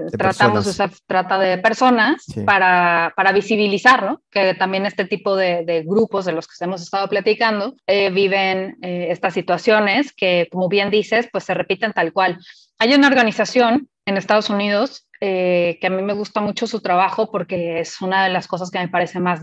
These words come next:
Speaker 2: difíciles de trabajar en estos temas, y ellos han identificado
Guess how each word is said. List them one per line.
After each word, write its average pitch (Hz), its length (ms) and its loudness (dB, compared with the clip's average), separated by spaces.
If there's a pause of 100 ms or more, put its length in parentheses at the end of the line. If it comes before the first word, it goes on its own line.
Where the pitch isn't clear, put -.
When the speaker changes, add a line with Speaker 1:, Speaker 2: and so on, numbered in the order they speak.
(140)
Speaker 2:
difíciles 190 680 -4
de 175 100 -4
trabajar 170 400 -2
en 185 120 -2
estos 180 280 -8
temas, 226 560 -2 (680)
y 240 140 4
ellos 269 280 4
han 262 360 6
identificado 233 960 2